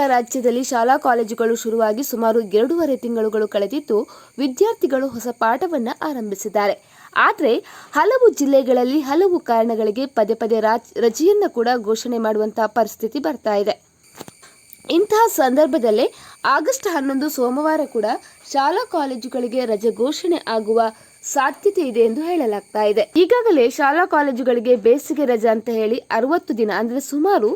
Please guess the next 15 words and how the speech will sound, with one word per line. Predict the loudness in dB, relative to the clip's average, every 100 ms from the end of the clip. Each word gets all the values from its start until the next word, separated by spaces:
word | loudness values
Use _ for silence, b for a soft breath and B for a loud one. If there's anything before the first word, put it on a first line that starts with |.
| B B -8
ಎರಡು | 0 2 4
ತಿಂಗಳುಗಳ | 2 0 0 0 0 -2
ಕಾಲ | 0 0 0
ರಜೆಯನ್ನ | -2 -4 -4 -4 -4
ಘೋಷಣೆ | -4 -4 -4 -2
ಮಾಡಲಾಗಿತ್ತು. | -2 -2 -4 -6 -6 -4 -4 -2
ಅರವತ್ತು | -2 0 0 0
ದಿನಗಳ | 0 -2 -2
ಕಾಲ | 0 2 2 2
ರಜೆಯನ್ನ | -2 -2 -2 -2 0
ಎಂಜಾಯ್ | -2 0 0
ಮಾಡಿ | 0 0 0
ಮತ್ತೆ | -2 -4 -2 -4
ವಿದ್ಯಾರ್ಥಿಗಳು, | -4 0 0 0 -2 0 0
ಅಹ್, | -2 -2